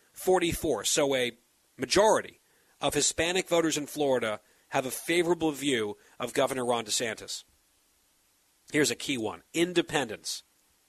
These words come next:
'Cause he's unpopular with Democrats, very popular with Republicans. Independents, sixty-one percent favorable, thirty-two unfavorable, almost a two-to-one margin. Women are split, forty-seven forty-nine.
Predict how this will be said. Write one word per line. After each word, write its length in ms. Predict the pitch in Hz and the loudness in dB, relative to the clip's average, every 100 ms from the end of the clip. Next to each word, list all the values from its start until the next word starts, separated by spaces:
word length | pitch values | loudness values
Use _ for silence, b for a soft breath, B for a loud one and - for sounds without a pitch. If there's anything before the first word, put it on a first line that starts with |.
| _ | _
'Cause 120 | - 127 | -8 -4
he's 120 | 113 | 0
unpopular 500 | 170 175 185 185 185 | 0 2 2 4 2
with 100 | 175 | 2
Democrats, 520 | 156 147 - 147 - | 0 -2 -2 -2 -4
very 300 | - 135 175 | -2 0 0
popular 400 | 165 160 156 160 | 0 -2 -2 -4
with 80 | 147 | -4
Republicans. 640 | 143 131 117 110 117 113 B B B - | -6 -4 -4 -6 -8 -12 B B B 0
Independents, 680 | 202 208 - 165 156 - - - | 0 0 -2 -4 -4 -8 -14 -4
sixty-one 1080 | - - 220 220 - - 202 175 160 160 156 | -2 2 2 2 -2 -4 -6 0 2 2 0
percent 500 | 165 151 - 143 131 | -2 0 -2 -4 -6
favorable, 720 | - 127 120 120 117 110 b b | -6 -2 -2 0 0 -2 b b
thirty-two 880 | - - 170 175 180 175 - 156 139 | -18 0 6 6 6 0 0 2 2
unfavorable, 800 | 127 131 - 120 113 110 110 B B B | 0 -4 -4 -4 -4 -4 -4 B B B
almost 540 | - 208 240 208 180 - | 4 4 6 6 6 2
a 60 | |
two-to-one 500 | 165 180 160 139 131 | 0 2 2 2 -2
margin. 360 | 120 110 107 92 _ _ _ _ _ _ _ _ _ _ _ _ _ - | 0 0 0 -4 _ _ _ _ _ _ _ _ _ _ _ _ _ 0
Women 260 | 127 190 220 | 4 6 6
are 80 | |
split, 400 | 202 - 190 208 | 4 2 0 0
forty-seven 600 | - 180 180 175 175 165 160 | 2 2 2 2 0 0 -2
forty-nine. 640 | 170 156 135 135 131 127 | 0 0 0 0 0 -2